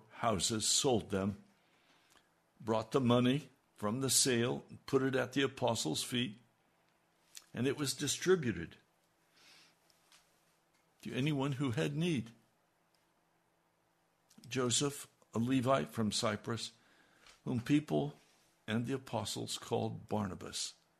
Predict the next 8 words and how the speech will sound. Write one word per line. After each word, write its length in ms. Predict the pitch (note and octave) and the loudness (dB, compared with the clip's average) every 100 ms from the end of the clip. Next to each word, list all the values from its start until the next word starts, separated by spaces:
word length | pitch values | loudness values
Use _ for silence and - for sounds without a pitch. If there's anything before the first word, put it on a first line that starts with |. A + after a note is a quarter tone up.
| _ _ _ _ _ _ _ _ - | _ _ _ _ _ _ _ _ -12
which 240 | A#2 - | -6 -4
meant 280 | A#2+ A#2 A2 - _ _ _ _ _ | 0 0 -2 -6 _ _ _ _ _
son 400 | - - B2 A#2+ | -8 -4 -2 -2
of 100 | B2 | -4
encouragement, 840 | C3 A#2+ - A#2 F#2 E2+ - E2+ - _ _ _ _ _ - | -4 -6 -4 -2 -2 -4 -10 -12 -14 _ _ _ _ _ -6
sold 460 | - - B2+ C3 | 0 2 2 0
a 60 | C#3 | -2
field 520 | C3+ C3 C#3 C#3 A#2+ | -2 0 0 0 -6